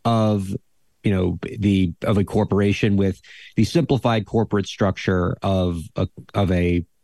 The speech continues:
you know, of a sole proprietorship. And so it's easy to operate in that space. And it gives you, and if you can set up, say, an L L C with an S Corp tax treatment, that can provide you with significant tax advantages to make sure that you keep more of the money that you earn.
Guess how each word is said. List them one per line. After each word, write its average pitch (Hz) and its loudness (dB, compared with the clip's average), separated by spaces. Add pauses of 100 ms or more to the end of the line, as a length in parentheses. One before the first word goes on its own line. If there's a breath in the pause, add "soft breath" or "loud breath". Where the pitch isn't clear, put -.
(160)
you 110 4
know, 92 2
of 92 0
a 101 0
sole 95 0
proprietorship. 90 0 (400 loud breath)
And 92 2
so 95 2
it's 98 -2
easy 110 4
to 104 2
operate 98 0
in 98 0
that 98 0
space. 98 -2
And 123 0
it 120 0
gives 104 0
you, 101 2 (300 soft breath)
and 107 2
if 107 -2
you 135 4
can 131 2
set 131 0
up, 113 -2
say, 117 -2
an 104 0
L 117 0
L 104 0
C 113 0
with 104 0
an 95 0
S 107 -4
Corp - -2
tax - -2
treatment, 98 -2 (280 loud breath)
that 113 0
can 110 2
provide 98 0
you 101 2
with 98 0
significant 95 -2
tax 98 -2
advantages 90 -2
to 95 0
make 92 2
sure 98 0
that 90 -2
you 95 2
keep 90 0
more 90 2
of 87 -2
the 90 0
money 87 0
that - -4
you - 0
earn. - -6